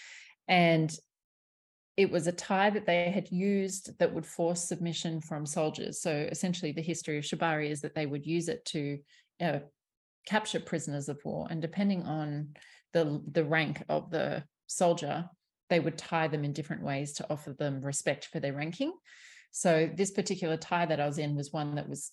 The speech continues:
uh, cross-legged with my elbows kind of pulled behind my back and my chest pulled down towards my knees. So you're really in this forced physical submissive pose. And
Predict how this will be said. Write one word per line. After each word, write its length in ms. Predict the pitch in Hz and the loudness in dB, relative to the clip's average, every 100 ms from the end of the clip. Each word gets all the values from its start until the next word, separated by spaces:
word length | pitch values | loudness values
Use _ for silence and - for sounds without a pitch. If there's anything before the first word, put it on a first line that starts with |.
| - | -6
uh, 300 | 143 135 135 - | -4 -4 -8 -6
cross-legged 580 | - 190 170 156 151 | -2 0 0 0 -2
with 140 | 147 147 | -4 -2
my 240 | 143 143 | -2 0
elbows 400 | 170 180 175 156 | 4 4 4 0
kind 160 | - 151 | -2 -6
of 80 | 147 | -8
pulled 280 | - 185 175 | -2 -2 0
behind 280 | 151 165 | 0 2
my 120 | 147 151 | 2 4
back 300 | 247 240 - | 4 4 0
and 80 | 170 | -4
my 120 | 160 | -4
chest 460 | - - 185 - - | -2 2 2 2 -8
pulled 260 | - 180 170 | -6 -2 0
down 220 | 156 151 | 0 0
towards 320 | 147 151 147 | -2 -6 -4
my 80 | 156 | -2
knees. 460 | 147 143 143 143 - | 0 0 -2 -6 -10
So 160 | - 165 | -4 -2
you're 240 | 147 156 | 0 0
really 380 | 160 240 214 156 | 4 8 8 6
in 80 | 156 | 2
this 160 | 147 - | -2 -4
forced 400 | 175 165 165 - _ _ _ - | -2 -2 -2 -8 _ _ _ 0
physical 420 | 180 165 170 151 | 2 2 0 -4
submissive 580 | 143 160 170 156 160 - - | -4 -4 -2 -2 -4 -8 -2
pose. 460 | 165 185 339 349 - - - - - - - - - | 0 2 0 -4 -10 -18 -20 -20 -20 -20 -20 -14 2
And 380 | 202 180 180 175 | 4 6 4 0